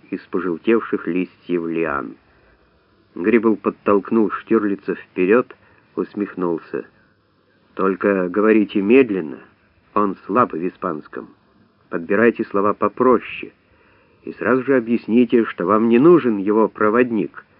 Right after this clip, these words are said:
Ищите целителя, польстите его жене. Скажите, что все белые знают ее имя и восторгаются ее волшебством». Выслушав Штирлица,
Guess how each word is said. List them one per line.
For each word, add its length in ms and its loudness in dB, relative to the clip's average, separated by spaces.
Ищите 420 -2
целителя, 680 2
польстите 540 -4
его 180 2
жене. 540 0
Скажите, 440 0
что 240 -6
все 200 -2
белые 420 2
знают 420 -2
ее 160 0
имя 440 2
и 40 -2
восторгаются 800 -2
ее 180 0
волшебством». 880 -4
Выслушав 600 4
Штирлица, 840 4